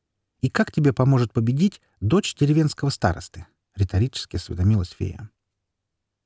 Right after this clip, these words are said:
Я ничего не ответил. Оставив воеводу с последним кувшином браги, так и не попробовав ее, я поспешил назад к дому — где встретил Светлану. Чутье не подвело. Девушка нашлась на том же месте.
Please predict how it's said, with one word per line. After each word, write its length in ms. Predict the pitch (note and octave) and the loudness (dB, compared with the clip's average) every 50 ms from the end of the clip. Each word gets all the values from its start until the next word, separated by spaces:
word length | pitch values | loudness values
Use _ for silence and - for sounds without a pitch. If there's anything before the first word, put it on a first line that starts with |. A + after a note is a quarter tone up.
| _ _ - | _ _ -10
Я 140 | - C#3+ F3 | -6 -2 0
ничего 320 | F3 A#2 G2 - - A#2+ | 0 0 0 0 0 0
не 100 | A#2 A2+ | 2 2
ответил. 500 | G2+ F2+ - G2+ A2 G#2+ F#2 - D2+ C#2+ - _ _ _ _ _ _ _ _ _ _ _ _ _ _ _ _ _ _ | 2 0 0 0 0 0 0 -4 -8 -12 -14 _ _ _ _ _ _ _ _ _ _ _ _ _ _ _ _ _ _
Оставив 480 | - - - D3 D3+ D3 C3 - - | -10 -4 0 0 2 2 0 -2 0
воеводу 420 | A#2 B2 B2+ A#2+ B2+ C#3+ D3 B2+ A#2+ | 0 2 2 2 2 2 0 0 -2
с 100 | - - | -4 -4
последним 500 | - A2+ - - B2+ C3+ A#2+ A#2+ A2+ G#2+ | -6 -6 -4 0 0 2 2 2 2 0
кувшином 500 | - A#2 - - - C3 A#2+ A2 G#2 G2 | -2 -4 -6 -2 0 2 4 4 4 2
браги, 400 | A#2 C#3 D3+ D#3+ D3+ C#3 C#3+ C3 B2 A2+ _ _ _ _ _ - | 2 2 2 2 2 0 0 0 -2 -4 _ _ _ _ _ -4
так 200 | - A#2+ - - | -4 -4 0 0
и 20 | |
не 100 | F#2+ F2 | 0 0
попробовав 640 | E2 - F#2+ - - F#3 F#3+ F3 E3+ E3 D#3+ D3+ - | 0 -2 -4 -2 0 0 2 2 2 0 0 -2 -2
ее, 300 | - D3+ D3+ D3+ D3+ C#3+ - _ _ _ _ _ _ | 0 0 2 2 0 0 -4 _ _ _ _ _ _
я 120 | - C#3 | -4 -4
поспешил 500 | D3+ - C#3 - - - A#2 - - C3+ | -2 -2 -6 -6 -4 -6 -4 -2 0 0
назад 320 | B2+ A#2+ A2+ A2 A#2 G#2+ F#2+ | 2 2 2 0 -2 -4 -4
к 80 | F#2 | -4
дому — 380 | F#2+ G2 A#2 G2+ F2 E2 D#2 - _ _ _ - | -2 0 0 0 0 0 -4 -8 _ _ _ -4
где 220 | - A#2+ B2 C3+ | -2 0 2 2
встретил 460 | B2 - - - D3 F#3 G3+ - F3+ B2+ | 0 0 0 0 0 0 2 0 -2 -4
Светлану. 720 | - - - F3+ - - A2+ A2+ A2+ A2 G#2+ G#2+ G#2+ G#2 _ _ _ _ _ _ _ _ _ _ _ - | -4 -4 -6 -6 -4 -2 0 0 0 0 0 0 -2 -4 _ _ _ _ _ _ _ _ _ _ _ -10
Чутье 560 | - - D#3+ - - C#3 B2+ C3 C#3 D3+ D#3+ | -4 -4 -4 -2 0 0 2 4 2 2 2
не 200 | - B2+ C3 C3+ | 2 2 0 0
подвело. 540 | - - D#3 D#3 D#3 E3 C#3+ G#2 F2+ E2 E2 F2 _ _ _ _ _ _ _ _ _ _ _ _ _ _ _ _ _ _ _ _ _ _ _ - | 0 0 0 0 2 2 2 2 0 -2 -4 -8 _ _ _ _ _ _ _ _ _ _ _ _ _ _ _ _ _ _ _ _ _ _ _ -2
Девушка 420 | A2 F3 A#3+ B3+ A3+ - - - | 0 2 2 2 2 0 0 0
нашлась 380 | F3+ F3 - - G3 G3+ - - | 0 2 2 0 0 0 0 2
на 100 | D3 C#3 | 0 0
том 200 | - E3+ E3 C#3 | 2 2 2 2
же 100 | B2+ C#3 | 4 2
месте. 420 | C#3 A#2 - - - - - - | 2 2 0 -2 -8 -12 -14 -16